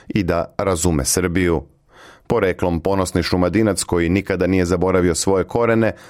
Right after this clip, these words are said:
Rod duboko razume Srbiju i odlično poznaje ovdašnje prilike. „Zahvalio sam mu što je mnogo učinio na podizanju svesti Amerikanaca o položaju naše zemlje i njenoj ulozi na Balkanu i šire, jer je za to potrebno mnogo snage i hrabrosti”,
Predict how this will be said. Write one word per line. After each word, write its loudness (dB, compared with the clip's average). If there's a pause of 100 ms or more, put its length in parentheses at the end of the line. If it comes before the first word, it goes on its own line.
(140)
Rod 0
duboko 0
razume 2
Srbiju 2
i 4
odlično 0
poznaje 0
ovdašnje -2
prilike. 0 (400)
„Zahvalio 0
sam -2
mu 0
što 0
je 2
mnogo 2
učinio 0
na 0
podizanju 0
svesti 0
Amerikanaca 0 (220)
o -2
položaju 0
naše -2
zemlje 0
i 2
njenoj 0
ulozi 0
na -2
Balkanu -2
i 0
šire, 0 (320)
jer 0
je 0
za -2
to -2
potrebno 0
mnogo 2
snage -2
i -2
hrabrosti”, 0